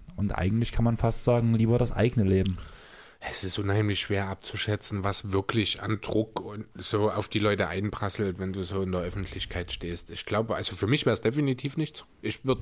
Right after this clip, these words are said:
Speaker 2: das, ich glaube, überhaupt nicht machen wollen. Ähm, von daher bin ich mit meinem Leben, was das angeht, erstmal soweit wirklich zufrieden. Und nee, kann's mir echt nicht vorstellen, so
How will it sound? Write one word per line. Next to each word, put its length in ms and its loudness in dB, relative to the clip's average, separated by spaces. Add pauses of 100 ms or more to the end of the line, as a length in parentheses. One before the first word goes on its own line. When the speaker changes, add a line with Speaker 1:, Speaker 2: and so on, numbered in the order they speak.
Speaker 2:
das, 420 -2
ich 180 -10
glaube, 440 2 (560)
überhaupt 400 2
nicht 160 0
machen 260 2
wollen. 240 4 (840)
Ähm, 440 4
von 220 2
daher 340 4
bin 160 2
ich 160 0
mit 160 -4
meinem 200 2
Leben, 240 2
was 180 0
das 180 -4
angeht, 280 -2
erstmal 300 -4
soweit 320 -2
wirklich 300 -6
zufrieden. 440 -6 (600)
Und 640 0 (800)
nee, 240 -4 (100)
kann's 260 -4
mir 100 -2
echt 300 -4
nicht 200 -2
vorstellen, 520 -4
so 320 -6